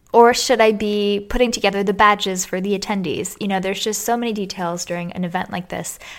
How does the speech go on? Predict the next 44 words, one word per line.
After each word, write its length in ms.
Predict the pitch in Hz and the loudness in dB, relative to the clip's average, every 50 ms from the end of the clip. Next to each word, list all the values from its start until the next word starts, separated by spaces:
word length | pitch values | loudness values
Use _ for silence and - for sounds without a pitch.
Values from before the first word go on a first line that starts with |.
| - - - | -14 -8 0
that 300 | 185 190 185 175 - - - | 2 4 4 4 2 0 -4
it 140 | 185 180 | -4 -4
helps 360 | - - - 214 - - - - | -2 -4 -4 -6 -6 -10 -12 -8
giving 320 | 208 202 208 190 196 196 | -4 -4 -2 -2 -2 -2
the 120 | 190 180 - | -2 -2 -4
other 160 | 185 185 180 | -4 -4 -6
person 320 | 185 - - 180 - 175 | -6 -8 -10 -10 -8 -10
some 160 | 170 - 160 - | -10 -10 -10 -12
context. 600 | - - - 302 294 - 202 175 - - - - | -8 -6 -6 -6 -4 -4 -6 -4 -4 -6 -8 -4
And 260 | - 208 208 202 202 202 202 - - - - _ | -2 0 0 0 0 -2 -6 -10 -16 -20 -6 _
that's 220 | - 247 262 - - | 2 2 2 2 0
definitely 480 | - 247 247 - 240 240 233 233 226 - - - _ | -2 -4 -2 -2 -4 -2 -2 -2 -4 -6 -10 -8 _
an 120 | - 196 190 - | -6 -6 -2 -4
exercise 720 | 202 202 - - 233 214 - - 185 180 170 175 180 180 - - | -4 -4 -4 -6 -6 -6 -2 -2 0 0 0 -2 -4 -6 -8 -6
or 400 | 180 185 180 175 175 175 180 180 - - - - _ - | -4 -4 -2 -2 -2 -4 -6 -8 -12 -18 -20 -20 _ -4
a 60 | 202 | -4
learning 440 | 196 190 185 196 208 214 220 208 208 | -2 0 0 0 0 -2 -2 -2 -2
that 160 | 196 180 - | -2 -4 -2
we 120 | - 185 180 | -2 -2 -2
now 220 | 175 180 175 175 | -2 -2 -2 -2
apply 420 | - 185 185 - - 190 185 185 | -4 -6 -6 -4 -2 0 0 0
in 120 | - - 175 | -2 -4 -6
everything 300 | 175 175 185 185 190 190 | -6 -6 -6 -6 -6 -6
that 100 | 180 180 | -6 -6
we 80 | 175 | -6
do, 420 | 170 170 - 208 220 214 208 202 208 - _ | -8 -6 -4 -4 -4 -4 -4 -6 -10 -10 _
even 180 | - 196 196 190 | -6 -4 -4 -4
at 140 | 170 - 202 | -4 -6 -8
home, 420 | - - 302 311 311 240 220 208 | -4 -2 0 0 0 0 0 -2
because 340 | 196 190 185 - 202 190 190 | -2 -4 -4 -4 -6 -6 -4
we 140 | 196 196 190 | -4 -4 -2
learned 360 | 190 196 208 220 226 214 202 | -2 -2 -2 -2 -2 -2 -2
that 280 | 185 170 170 - - - - - _ - | 0 0 0 -2 -4 -10 -18 -20 _ -16
saying 300 | - - 220 220 220 220 | -6 -4 -2 -2 0 0
the 100 | 208 208 | 0 0
word 320 | 190 190 190 190 190 190 | 0 0 -2 -2 -4 -4
"because" 840 | - 185 180 - - - - 330 320 269 220 208 202 208 214 - - - - - - | -4 -4 -4 -4 -6 -6 -4 -2 0 0 2 2 0 -2 -4 -8 -12 -18 -20 -16 -14
takes 260 | - - 226 220 - | -8 -6 -6 -6 -4
a 60 | - | -4
lot 160 | 196 185 180 185 | -2 -2 -2 -2
of 60 | 180 | -2
that 200 | 170 147 - - | -4 -6 -6 -8
pressure 300 | - - 180 - - - | -10 -10 -8 -8 -8 -10
off. 400 | - - - - - - _ | -10 -12 -14 -18 -20 -20 _